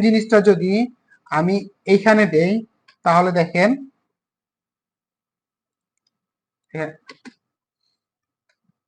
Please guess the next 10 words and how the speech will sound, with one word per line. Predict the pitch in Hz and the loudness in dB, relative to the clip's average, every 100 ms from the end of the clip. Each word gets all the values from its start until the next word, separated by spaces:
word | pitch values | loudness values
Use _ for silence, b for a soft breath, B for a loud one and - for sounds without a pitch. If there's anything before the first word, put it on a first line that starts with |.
| - | -12
এখন | 190 220 214 | -8 -6 -4
দেখেন | 170 - - 175 | -6 -8 -10 -4
আমার | 202 233 202 | -2 -2 -2
মাঝখানে | 180 - 214 220 - | -4 -2 0 0 -2
তিনটা | 208 202 190 180 | -2 0 0 0
ফাঁকা, | 165 170 202 240 - - _ 147 | -2 0 2 0 -2 -18 _ -2
লাস্টেরটা | 147 151 190 180 208 240 _ _ | -2 -2 -4 0 0 0 _ _
কালার | - 175 175 165 | -2 0 0 2
হয়ে | 170 151 | 2 2
গেছে। | 139 127 - | 0 -4 -8